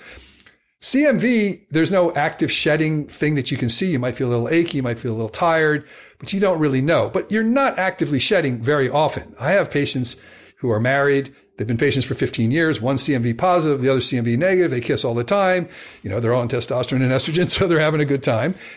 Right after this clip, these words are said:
And so it's not like, you know, "Oh, I gotta make sure that I don't start dating somebody that's C M V positive if I'm C M V negative." <laughs> That's not the case. But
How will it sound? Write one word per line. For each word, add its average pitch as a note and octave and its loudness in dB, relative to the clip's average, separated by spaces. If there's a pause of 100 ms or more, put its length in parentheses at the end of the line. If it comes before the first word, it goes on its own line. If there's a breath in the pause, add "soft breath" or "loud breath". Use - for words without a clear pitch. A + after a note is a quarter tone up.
(140 loud breath)
And D#3 0
so F3 2
it's F3 -4
not G3+ 0
like, D#3 0 (420 loud breath)
you D#3+ 0
know, A#2 2 (100)
"Oh, A2+ -2 (220)
I C#3+ 0
gotta B2+ -2 (460)
make D3+ -2
sure D#3 2
that B2+ 0
I B2+ 2
don't C3 -2
start B2 -4
dating D#3 0
somebody C3+ 2
that's B2+ 0
C C#3+ 0
M C3+ 0
V C3+ -2
positive F#3+ 2
if D#3+ -2
I'm C3+ 0
C C3+ 0
M A#2+ 2
V A#2 0
negative." - -2 (140 loud breath)
<laughs> - -20
That's E3 -2
not C#3 -2
the B2 -4
case. - -4 (320 loud breath)
But G3+ 0